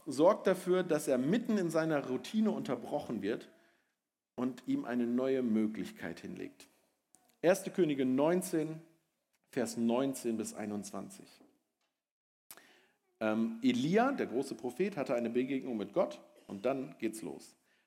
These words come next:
Danach verließ Elia den Berg und fand Elisa, den Sohn Schafats. Er war gerade dabei, mit zwölf Paar Rindern zu pflügen.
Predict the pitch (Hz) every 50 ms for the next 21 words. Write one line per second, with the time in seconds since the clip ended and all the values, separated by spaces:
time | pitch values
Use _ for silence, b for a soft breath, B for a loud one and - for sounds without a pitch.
0 | _ _ - 143 160 190 214 202 175 175 190 208 196 - - - 127 123 131 151
1 | 202 240 254 - - - - 135 127 120 120 147 160 170 185 208 214 202 160 131
2 | 123 110 104 95 - 117 110 107 120 151 214 233 - - - - - _ _ _
3 | - 170 208 226 226 - - - - 135 147 143 - - - 170 180 175 156 160
4 | 170 196 214 214 202 156 127 101 82 78 76 - - b b b b b b 131
5 | 139 139 131 123 127 147 170 180 175 165 - - 135 117 117 117 113 - - -
6 | - - - - - - - - _ _ _ _ _ _ _ _ _ _ _ _
7 | - 135 135 139 180 208 233 - 175 202 226 233 240 214 214 208 180 208 208 220
8 | 214 202 190 196 - - - - - 143 170 196 220 254 285 277 - - - -
9 | - 180 180 185 190 196 180 156 180 202 226 220 170 135 113 110 127 151 165 160
10 | - - - 190 - - - - - 107 98 180 - - 92 85 87